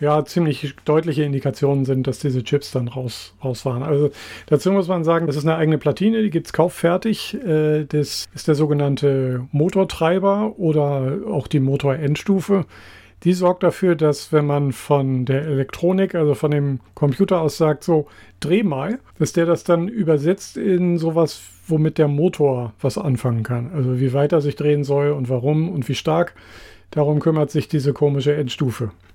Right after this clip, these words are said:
Und diese Endstufe hat vier Kanäle.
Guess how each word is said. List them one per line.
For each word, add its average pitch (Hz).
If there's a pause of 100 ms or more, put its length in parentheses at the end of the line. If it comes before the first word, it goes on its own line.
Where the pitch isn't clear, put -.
(180)
Und 135
diese 143
Endstufe 147
hat 139 (140)
vier -
Kanäle. 160